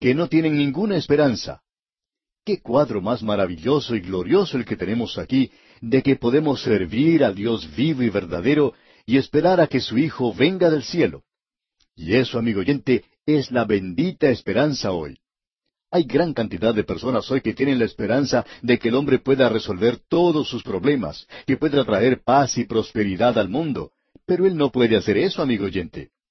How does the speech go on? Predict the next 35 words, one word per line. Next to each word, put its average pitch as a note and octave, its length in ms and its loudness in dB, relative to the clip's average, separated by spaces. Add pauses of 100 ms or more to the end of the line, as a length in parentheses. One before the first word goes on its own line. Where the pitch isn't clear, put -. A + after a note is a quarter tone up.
(360)
En D3+ 120 0
un F#3 120 0
sentido, D3 560 2
usted C#3 260 0
está D3 220 2
corriendo C3+ 420 2
detrás A#2 320 2
de A2+ 80 0
un A2+ 80 0
fuego B2 320 2
fatuo B2 540 2
de G#2+ 100 4
felicidad, A2 580 2 (560)
y B2+ 120 2
eso C#3+ 180 2
explotará A#2+ 580 2
como A2 220 0
una C3 160 4
de A#2+ 60 6
esas B2 220 0
burbujas A2 580 0
de A2 80 2
jabón. D#2+ 440 -4 (480)
Dios D#3 400 0
sacó C#3+ 320 2
al A#2 120 4
hombre D3 260 2
del B2 180 0
paraíso, G#2+ 600 -2 (440)
y C3+ 120 2
el G2+ 120 4
hombre B2 380 4
era B2 120 6
un B2 120 2
pecador, A2 600 0